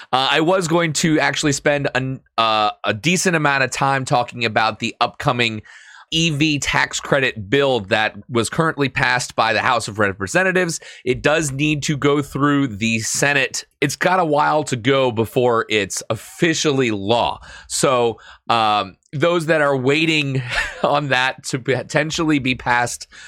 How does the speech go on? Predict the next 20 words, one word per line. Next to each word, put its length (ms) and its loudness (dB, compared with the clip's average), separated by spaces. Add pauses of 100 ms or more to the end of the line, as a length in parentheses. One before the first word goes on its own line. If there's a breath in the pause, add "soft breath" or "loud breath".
(140)
before 320 2
they 140 2
buy 260 0
an 100 0
electric 360 0
vehicle, 340 0
I 80 2
would 160 0
say 160 0
don't 480 -2 (240)
wait. 480 -2 (340 loud breath)
So 200 0
as 220 2
it 120 0
stands, 540 0 (100)
it's 420 0 (100)
seventy-five 580 0
hundred 260 2
dollars 560 2 (300 soft breath)
for 340 2